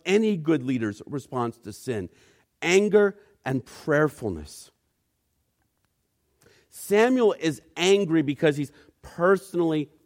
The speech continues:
invested. You get angry about the things that you're personally invested in, don't you?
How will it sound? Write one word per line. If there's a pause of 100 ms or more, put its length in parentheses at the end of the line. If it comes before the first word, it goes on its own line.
(100)
invested. (320)
You
get
angry
about
the
things
that
you're
personally
invested
in,
don't
you?